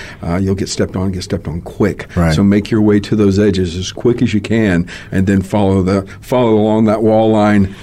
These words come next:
Speaker 1: uh, to the exit that you've chosen,
Speaker 2: Okay.
Speaker 1: and then get out.
Speaker 2: You know, I, going to the, a lot of these events with kids,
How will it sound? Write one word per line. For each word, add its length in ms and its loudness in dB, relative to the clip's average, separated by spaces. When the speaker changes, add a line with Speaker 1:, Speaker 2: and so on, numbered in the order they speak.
Speaker 1:
uh, 200 -2
to 140 -8
the 160 2
exit 280 -2
that 180 -4
you've 160 0
chosen, 540 0
Speaker 2:
Okay. 260 0
Speaker 1:
and 140 -2
then 100 0
get 180 -6
out. 220 -10
Speaker 2:
You 80 2
know, 200 4
I, 340 4
going 260 2
to 60 4
the, 160 4
a 60 4
lot 160 4
of 60 4
these 180 2
events 320 0
with 160 -2
kids, 460 0